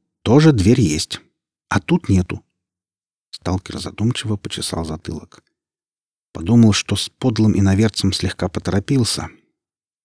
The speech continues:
Вернуться к Лизе? На мгновение представил ее личико,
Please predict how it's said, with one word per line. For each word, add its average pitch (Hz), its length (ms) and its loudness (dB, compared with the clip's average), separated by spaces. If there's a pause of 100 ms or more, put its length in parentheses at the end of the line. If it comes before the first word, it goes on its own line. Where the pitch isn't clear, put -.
(120)
Вернуться 98 480 0
к - 100 -6
Лизе? 120 360 2 (800)
На 95 80 -2
мгновение 95 540 4
представил 92 560 0
ее 90 340 0
личико, - 520 -4